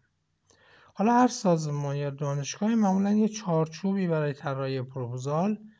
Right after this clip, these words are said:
اینکه پروپوزال باید چه قسمت‌هایی داشته باشه، در هر قسمتی چه چیزی عنوان بشه، دارن. ولی معمولاً اغلب دانشگاه و سازمان‌ها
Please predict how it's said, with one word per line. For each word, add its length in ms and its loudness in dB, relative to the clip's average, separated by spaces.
اینکه 220 -2
پروپوزال 580 -2
باید 300 -4
چه 160 -10
قسمت‌هایی 680 -8
داشته 360 -10
باشه، 300 -8
در 240 -8
هر 140 -6
قسمتی 580 -10
چه 200 -8
چیزی 340 -8
عنوان 460 -10
بشه، 240 -6
دارن. 480 0
ولی 100 2
معمولاً 380 4
اغلب 460 2
دانشگاه 540 2
و 80 0
سازمان‌ها 1200 -4